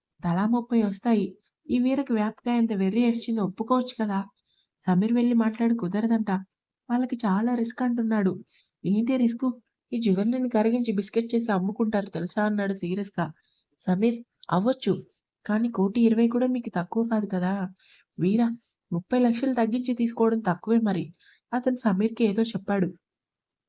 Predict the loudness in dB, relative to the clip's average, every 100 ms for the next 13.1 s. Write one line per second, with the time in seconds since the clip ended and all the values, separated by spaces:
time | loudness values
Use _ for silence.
0 | 2 4 4 0 -2 0 2 2 -2 0
1 | 0 0 0 0 2 2 -2 _ _ _
2 | _ 0 0 2 2 2 2 0 -4 _
3 | _ _ _ -14 -4 -2 0 0 -2 -6
4 | _ _ -4 -2 0 -2 -4 0 2 2
5 | 0 -2 -4 -2 -4 -2 -2 -2 -4 -6
6 | -8 -4 -2 -2 -6 _ _ _ -6 -4
7 | -2 -2 0 0 0 -2 -4 -2 -2 -4
8 | -2 -2 -2 _ _ _ -4 0 2 2
9 | 2 2 0 0 -4 -4 -2 0 0 -2
10 | _ _ _ -6 -2 0 0 0 0 2
11 | 2 0 0 -2 -2 -2 0 -2 -4 -8
12 | _ _ -6 -2 0 2 2 2 0 0
13 | 0